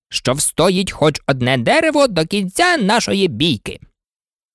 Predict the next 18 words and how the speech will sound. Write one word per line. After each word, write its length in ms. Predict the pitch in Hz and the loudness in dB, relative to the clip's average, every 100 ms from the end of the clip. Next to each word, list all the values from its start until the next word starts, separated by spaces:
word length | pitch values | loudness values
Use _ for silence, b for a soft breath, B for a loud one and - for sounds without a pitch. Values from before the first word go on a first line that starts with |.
| _ _ _ - | _ _ _ -4
«І 120 | 123 | -2
все 400 | - - 277 302 | -2 -2 -2 -4
це 240 | - 269 | -2 -4
через 380 | - 202 180 127 | 0 0 0 0
якесь 360 | 135 - 156 120 | -2 0 -2 -2
брязкальце», 840 | 101 110 107 - 113 110 - 127 _ _ _ _ _ - | -2 0 0 -4 -8 -8 -8 -10 _ _ _ _ _ 0
промовила 600 | 120 190 339 277 202 - | 2 2 2 2 0 0
Аліса, 440 | 139 117 - - - _ _ _ - | -2 0 -4 -8 -14 _ _ _ -4
яка 280 | 110 - | -4 -2
все 240 | 170 - 185 | -6 -2 -4
ще 180 | - 185 | -2 -4
сподівалася 720 | - 165 190 262 277 - 226 | -4 -2 -2 0 -2 -2 -2
викликати 540 | 240 269 247 240 254 - | -2 -4 -4 -4 -4 -2
у 80 | |
них 180 | 226 254 | 0 -2
хоч 240 | - 202 - | -2 -2 -2
крихту 540 | - 254 302 - 254 | -2 -2 -2 -2 -2
сорому 580 | - - 175 160 165 | 0 2 2 2 0